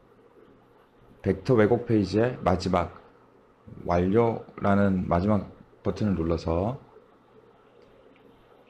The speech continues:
릴리프 클립 아트 왜곡을 완료할 수가 있게 됩니다. 그 다음으로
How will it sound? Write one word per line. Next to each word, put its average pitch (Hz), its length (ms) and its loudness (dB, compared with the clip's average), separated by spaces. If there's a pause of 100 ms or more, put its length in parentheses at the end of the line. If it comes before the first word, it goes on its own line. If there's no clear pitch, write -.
(640)
릴리프 107 440 2
클립 151 260 2
아트 98 260 0
왜곡을 113 600 0 (800)
완료할 107 560 2
수가 117 220 -2
있게 87 180 0
됩니다. 76 460 -4 (1120)
그 - 80 -10
다음으로 101 640 2